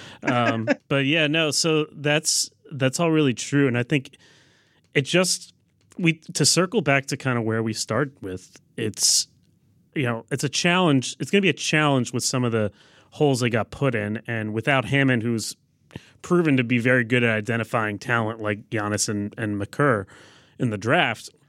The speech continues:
Speaker 1: there's all that. And I think also, I mean, in the big picture, I think we talked about this at the jump, like, there's so much new about the Bucks right now and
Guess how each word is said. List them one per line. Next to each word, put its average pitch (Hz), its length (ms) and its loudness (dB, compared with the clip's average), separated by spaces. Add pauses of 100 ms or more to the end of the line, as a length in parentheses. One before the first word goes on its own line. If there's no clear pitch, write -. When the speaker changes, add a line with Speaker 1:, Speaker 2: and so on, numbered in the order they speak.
(680)
Speaker 1:
there's 143 240 2
all 180 160 2
that. 143 280 0
And 139 120 2
I 147 40 2
think 156 220 -2
also, 156 400 0
I 147 80 -2
mean, 143 300 0
in 151 100 2
the 127 80 2
big 180 240 -2
picture, 120 500 0
I 131 80 -6
think 175 180 -4
we 143 60 0
talked 135 280 2
about 120 160 0
this 107 160 -6
at 107 80 -8
the 104 60 -14
jump, 147 280 0
like, 104 160 -6 (380)
there's 131 160 2
so 175 120 4
much 185 160 0
new 127 300 2
about 107 240 0
the - 60 -8
Bucks - 420 -2
right 107 180 0
now 98 300 -4
and 98 340 -6